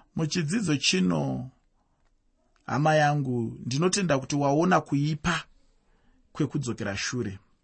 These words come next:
Kudzokera shure hakuna kumbonaka. Kudzokera shure kwakafanana nembwa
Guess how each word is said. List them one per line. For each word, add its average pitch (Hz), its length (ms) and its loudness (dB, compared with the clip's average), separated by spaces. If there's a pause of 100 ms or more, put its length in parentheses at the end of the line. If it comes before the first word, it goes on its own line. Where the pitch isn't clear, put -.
(440)
Kudzokera 123 520 -2
shure 180 520 4 (600)
hakuna 131 360 -4
kumbonaka. 107 600 -6 (680)
Kudzokera 123 540 -4
shure 165 560 2 (560)
kwakafanana 165 800 4
nembwa 151 600 0